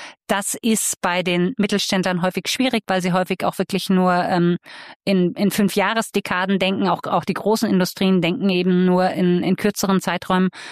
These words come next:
Von daher müssen wir da gucken, wie wir da zusammenkommen. Das ist zum Teil auch wirklich, äh, rechtlich sehr, sehr aufwendig. Aber da wäre es eine große Hilfe und das haben uns auch wirklich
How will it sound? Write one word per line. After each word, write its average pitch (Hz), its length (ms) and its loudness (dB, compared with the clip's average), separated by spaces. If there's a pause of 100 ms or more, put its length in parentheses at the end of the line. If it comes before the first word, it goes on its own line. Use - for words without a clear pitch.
(200)
Von 160 140 2
daher 180 200 2
müssen 202 220 2
wir 202 80 2
da 196 140 0
gucken, 208 260 0
wie 202 80 2
wir 185 80 0
da 180 140 0
zusammenkommen. 208 640 0
Das 190 160 -2
ist - 160 -6
zum 190 140 2
Teil 185 200 -2
auch 180 160 0
wirklich, 185 400 -2
äh, 170 280 0 (400)
rechtlich 202 340 -4
sehr, 175 140 2
sehr 175 200 -2
aufwendig. 202 540 0
Aber 175 140 -2
da 165 260 0
wäre 202 180 0
es 196 100 -2
eine 180 180 2
große 196 320 2
Hilfe 202 260 2
und 190 80 2
das 175 160 -2
haben 180 140 0
uns 185 140 -2
auch 180 180 -2
wirklich 185 380 -2